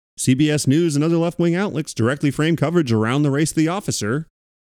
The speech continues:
So why didn't they do this for a trans shooter targeting Christians? The media narrative around transgender people is that they're the victims." The insinuation being, of course,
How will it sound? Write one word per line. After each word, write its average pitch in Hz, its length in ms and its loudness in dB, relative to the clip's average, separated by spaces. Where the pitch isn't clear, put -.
So 117 180 2
why 101 200 0
didn't 151 200 2
they 147 120 2
do 151 140 2
this 175 220 0
for 139 160 0
a 117 60 -2
trans 196 420 0
shooter 160 320 0
targeting 185 460 0
Christians? 95 680 -2
The 92 80 -4
media 147 320 2
narrative 117 420 0
around 107 300 -2
transgender 135 560 0
people 123 320 -2
is 98 120 -2
that 82 160 -8
they're 123 460 0
the 82 100 -6
victims." 113 640 -2
The 120 100 2
insinuation 139 640 2
being, 190 260 2
of 104 140 -4
course, 107 480 0